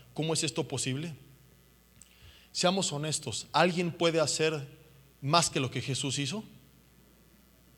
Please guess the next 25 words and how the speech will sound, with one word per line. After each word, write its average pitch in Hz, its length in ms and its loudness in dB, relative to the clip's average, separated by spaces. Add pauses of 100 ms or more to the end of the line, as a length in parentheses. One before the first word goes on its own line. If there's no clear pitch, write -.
(300)
¿Quién 180 160 0
dice: 185 240 0
"Sí, 226 220 0
no, 147 100 -4
Jesús 160 320 -4
conmigo 160 300 0
se 131 120 -2
queda 135 260 2
corto"? 120 340 -6 (1600)
¿Nadie? 185 400 4 (1300)
¿Y 165 80 0
por 202 160 -2
qué 277 140 0
dijo 320 240 2
en 233 60 0
Juan 240 160 2
catorce 226 420 2
dos 202 220 4
eso, 196 180 -2
Jesús? 160 220 -2
¿Nunca 185 180 0
te 165 80 0
lo 165 40 4
has 160 60 2
preguntado? 131 600 -2